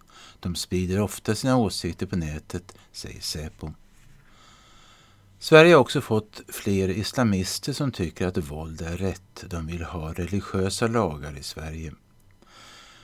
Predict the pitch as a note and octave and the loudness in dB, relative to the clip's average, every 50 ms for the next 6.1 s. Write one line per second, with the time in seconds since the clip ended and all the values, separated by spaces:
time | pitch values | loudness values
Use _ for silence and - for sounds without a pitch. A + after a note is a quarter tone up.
0 | - - _ _ - - D3+ D3+ D#3 D#3 D3 D3+ D3 - - D#3+ B2 F#2 D#2+ E2 | -20 -20 _ _ 0 4 8 8 8 8 8 6 4 2 0 2 2 2 0 -2
1 | E2+ F2 F2 F2+ F2+ F#2 G2 F#2+ - F2+ E2 D#2 E2 E2+ - - A#2 G#2+ F2+ E2 | -4 -2 -2 -2 -2 -2 -2 -2 -2 -4 -4 -4 -8 -10 -6 -2 -2 -2 0 -2
2 | D#2+ D#2+ - F2 E2 - - - F2 E2+ D2 - G2+ F#2 E2 C#2+ B1+ - F#2 E2+ | -6 -6 -6 -8 -8 -8 -8 -8 -6 -6 -4 -4 -6 -6 -6 -8 -8 -8 -8 -8
3 | - - - - - - _ _ _ - _ - - - _ _ _ - F#2+ E2+ | -6 -8 -10 -12 -12 -16 _ _ _ -20 _ -20 -20 -20 _ _ _ -6 -6 -4
4 | E2+ E2+ F2 F2 - - B2+ B2 A#2+ A2 G2 G2+ G2+ G#2+ - - C#3 A#2+ - - | -4 -6 -6 -8 -6 -2 0 0 2 2 2 2 0 0 0 0 -2 -2 0 0
5 | G#2+ G2 A2+ B2 - - B2+ G2 F#2 F2+ F2 G2 F#2 G2 F#2+ F2+ F2 F2+ F2+ F#2 | 0 2 2 0 0 -2 -2 0 0 0 0 0 0 0 0 0 0 0 -2 -4
6 | F2 | -4